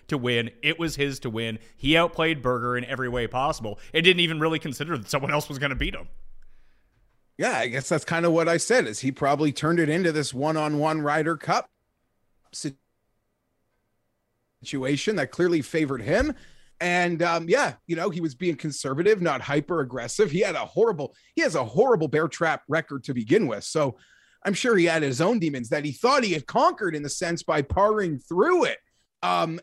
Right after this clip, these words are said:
Speaker 2: and being absolutely just fine. And, and yeah, the wagon, the wagon came, as we said, Sepp from fourteen on made three birdies.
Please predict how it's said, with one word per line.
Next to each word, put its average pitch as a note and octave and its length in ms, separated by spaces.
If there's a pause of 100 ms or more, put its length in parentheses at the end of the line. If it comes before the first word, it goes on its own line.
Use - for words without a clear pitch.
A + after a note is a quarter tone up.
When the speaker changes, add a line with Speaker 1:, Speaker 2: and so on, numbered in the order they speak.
Speaker 2:
and G3 160
being F3+ 300 (140)
absolutely F#3+ 840
just D#3+ 500 (440)
fine. G3 520 (120)
And, F#3 420
and F#3 180
yeah, A3+ 220
the D#3+ 140
wagon, F3 760 (260)
the F#3 100
wagon F#3 500
came, G3+ 340
as D3+ 220
we F3 80
said, A3 340
Sepp - 380
from D#3 200
fourteen F#3+ 640
on E3+ 300
made E3+ 280
three F3+ 320
birdies. F3 720